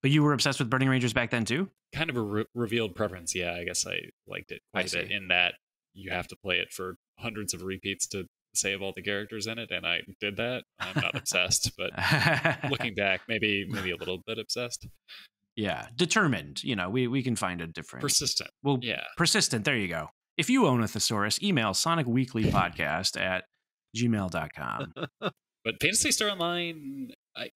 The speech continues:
Speaker 2: I don't know if, how it holds up in light of modern M M Os. Like, I haven't played any of 'em, so it's as good as they get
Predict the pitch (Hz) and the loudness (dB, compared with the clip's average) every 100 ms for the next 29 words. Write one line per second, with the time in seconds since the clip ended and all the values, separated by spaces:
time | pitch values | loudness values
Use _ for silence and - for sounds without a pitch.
0 | - 208 190 - 127 120 139 - 98 113 | -4 -2 -2 -2 -2 0 0 -2 -4 -6
1 | 107 104 101 - - 104 98 92 92 87 | -2 -2 -2 -6 -18 -16 -14 -12 -14 -16
2 | _ 95 92 90 85 - - - _ _ | _ -2 0 0 -4 -8 -18 -20 _ _
3 | 92 85 90 110 113 110 113 110 _ - | -14 -6 -6 -6 -10 -14 -20 -20 _ -8
4 | 123 120 123 127 131 - - - 85 87 | -8 -6 -8 -2 -2 -2 -10 -8 -6 -6
5 | - 98 98 87 90 92 98 92 - - | -4 0 0 0 -2 -4 -8 -8 -2 0
6 | 90 - - - _ 104 87 101 92 95 | 0 0 -2 -4 _ -4 0 0 0 2
7 | 101 | 0